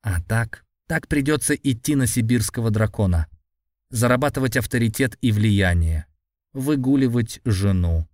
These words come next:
Вон как она сопит у меня на груди. Устроила вместо лёгкой пробежки нам секс-марафон, а теперь с чистой совестью спит, не обращая внимания на весьма прохладный ветерок поздней осени, задувающий в открытую капсулу Седа.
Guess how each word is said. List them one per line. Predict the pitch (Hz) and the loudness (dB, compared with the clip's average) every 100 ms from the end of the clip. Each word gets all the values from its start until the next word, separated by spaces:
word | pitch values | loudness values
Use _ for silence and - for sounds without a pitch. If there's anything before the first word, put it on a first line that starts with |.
| _ | _
Вон | 202 233 - | 0 2 2
как | 101 | 0
она | 92 90 | 0 0
сопит | 87 98 98 95 | -2 -2 -2 0
у | |
меня | 92 95 | 0 2
на | 95 | 0
груди. | 92 98 90 90 85 - | 0 -2 0 -2 -2 -4
Устроила | 147 120 - 185 196 180 160 143 | -6 -4 -4 0 2 2 2 0
вместо | 127 143 143 - 135 | 0 -2 -2 -2 -2
лёгкой | 127 143 - - 123 | 0 0 -2 -4 -4
пробежки | 113 113 110 151 139 - 123 | 0 0 2 0 -2 -4 -2
нам | 110 117 110 | 2 2 2
секс-марафон, | - - 117 - 117 113 107 90 127 104 85 - | 0 -2 -4 -4 -2 0 0 -2 -2 0 -2 -4
а | 95 | -6
теперь | 104 120 101 | -2 -2 -2
с | 87 - | -4 -6
чистой | - 131 - 113 | -2 -2 -2 -4
совестью | 98 139 113 104 - 104 | -2 -2 -2 -2 -2 -2
спит, | 95 - 151 - | -2 -2 -4 0
не | 113 | 0
обращая | 104 107 101 - 110 | 2 2 0 0 0
внимания | 98 104 107 110 104 | 2 2 4 4 4
на | 98 98 | 2 2
весьма | 101 - 143 | 0 -2 -6
прохладный | 135 110 104 123 113 101 104 | -2 -2 0 0 0 2 2
ветерок | 98 90 104 101 - | 0 -2 -2 -2 -4
поздней | - 101 92 98 98 - | -2 0 0 0 0 0
осени, | 135 - 135 120 113 | -2 -2 -4 -4 -4
задувающий | 107 110 110 110 107 98 - 95 | 0 2 2 4 4 2 -2 -2
в | |
открытую | 92 - 110 107 104 98 | -2 -2 -2 0 0 -2
капсулу | 92 98 90 - 101 90 | 0 -2 -2 -2 -2 -2
Седа. | - 92 80 80 | -2 -2 0 -2